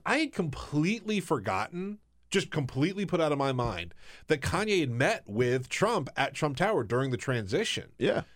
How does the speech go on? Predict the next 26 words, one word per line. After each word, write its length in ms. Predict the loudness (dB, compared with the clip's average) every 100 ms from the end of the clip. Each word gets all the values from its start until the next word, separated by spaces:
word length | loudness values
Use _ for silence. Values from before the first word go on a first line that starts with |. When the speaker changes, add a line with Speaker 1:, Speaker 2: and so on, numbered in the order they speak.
| _ -20 -20 _ _ -10
Speaker 1:
I 60 | -4
totally 520 | -2 2 4 4 4
forgot. 380 | 4 2 2 0
I 100 | 2
Speaker 2:
He 60 | 4
Speaker 1:
mean 80 | 4
Speaker 2:
caught 260 | 2 2 2
tons 320 | 2 4 4
of 140 | 4
heat 200 | 2 0
for 160 | 2 2
that, 280 | 2 0 2
too. 60 |
Speaker 1:
Yeah. 260 | 4 4 4
Speaker 2:
I 80 | 4
remember 680 | 4 2 2 2 4 2
sort 220 | 2 2 2
of 80 |
having 400 | 2 2 4 2
the 100 | 2
same 500 | 0 0 2 2 2
round 340 | 2 2 2 2
of 100 | 2
what's 160 | 0
happening 440 | 2 0 0 -2 0
now 380 | 2 2 0